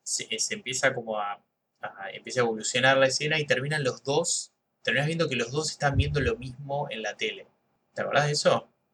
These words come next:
Que era el, el, la, la entrevista a ese,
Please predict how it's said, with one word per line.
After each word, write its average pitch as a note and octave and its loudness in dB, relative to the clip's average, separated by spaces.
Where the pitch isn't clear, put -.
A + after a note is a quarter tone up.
Que A#2+ -4
era A2+ 4
el, G2 -4
el, G2 -10
la, G#2+ -2
la G2+ -10
entrevista G#2 -2
a F#2+ -2
ese, G2 -6